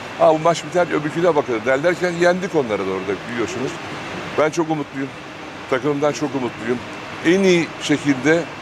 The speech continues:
o gruptan çıkıp ondan sonra yolumuzun açılacağına inanıyorum yani. Onunla alakalı çalışmalarımızı da yapıyoruz. Hemen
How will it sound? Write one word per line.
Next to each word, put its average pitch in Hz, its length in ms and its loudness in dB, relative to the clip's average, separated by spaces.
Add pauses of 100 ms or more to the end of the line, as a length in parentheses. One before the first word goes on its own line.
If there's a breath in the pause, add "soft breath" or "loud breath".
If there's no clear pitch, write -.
(140)
o 175 120 6
gruptan 147 400 2
çıkıp 175 340 2 (420)
ondan 175 260 4
sonra 151 220 0
yolumuzun 151 380 2
açılacağına 147 600 2
inanıyorum 113 280 -2 (120)
yani. 90 120 -2 (440)
Onunla 151 300 4
alakalı 139 460 4
çalışmalarımızı 135 600 2
da 127 80 6
yapıyoruz. 123 460 0 (600)
Hemen 143 280 4